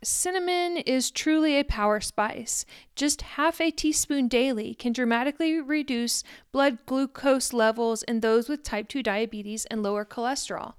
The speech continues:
So there's another source saying that cinnamon helps with those with type two diabetes. In this same book, under the section of herbal enchantment, um, it is said that cinnamon refreshes and directs spirituality.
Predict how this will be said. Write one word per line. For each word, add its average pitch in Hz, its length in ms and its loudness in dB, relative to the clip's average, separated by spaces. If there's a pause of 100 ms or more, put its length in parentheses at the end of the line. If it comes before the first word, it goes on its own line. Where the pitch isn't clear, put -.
(300)
So - 180 -2
there's 226 280 4
another 220 360 2
source 254 360 -2
saying 208 400 -4
that 196 220 -8 (380)
cinnamon 220 520 -2
helps - 420 -8
with 214 220 -8
those 208 280 -6
with 208 140 -10
type 208 240 -14
two 220 160 -14
diabetes. 220 720 -10 (920)
In 277 140 0
this 339 180 2
same 339 440 -2
book, 247 460 -2 (800)
under 277 200 -2
the 277 120 -4
section 269 360 -4
of 247 240 -2
herbal 254 280 0
enchantment, 220 760 -8 (840)
um, 226 760 -4 (220)
it 254 80 -4
is 262 120 0
said 269 340 0
that 226 200 0
cinnamon 302 480 0
refreshes 254 760 0
and 233 320 -2
directs 226 520 0
spirituality. 214 1000 -2